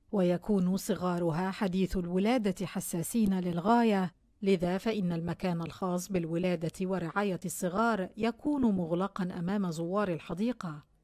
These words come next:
والآن بدأ الصغير استكشاف حظيرته الكبيرة في حديقة هايلاند للحياة البرية التابعة لجمعية علم الحيوان الملكية،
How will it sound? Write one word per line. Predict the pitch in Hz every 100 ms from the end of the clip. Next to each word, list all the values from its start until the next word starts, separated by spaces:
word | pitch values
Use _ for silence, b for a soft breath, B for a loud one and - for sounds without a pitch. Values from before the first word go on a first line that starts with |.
| _ _ _
والآن | 196 175 - 185 180 226
بدأ | 202 190
الصغير | 180 - 180 165 175
استكشاف | 175 - 202 - 190 -
حظيرته | 180 180 175 175 185 185 160
الكبيرة | 170 - 170 220 220
في | 190 156 175
حديقة | - 170 175 175 190 180
هايلاند | 180 190 180 175 190 196
للحياة | 180 - 170 190 190
البرية | 180 160 175 185 196 175 220
التابعة | 214 247 226 254 262 240
لجمعية | 185 165 175 170 196 175 180
علم | 165 202
الحيوان | 180 - 170 170 208 214
الملكية، | 185 165 170 175 240 226 175 156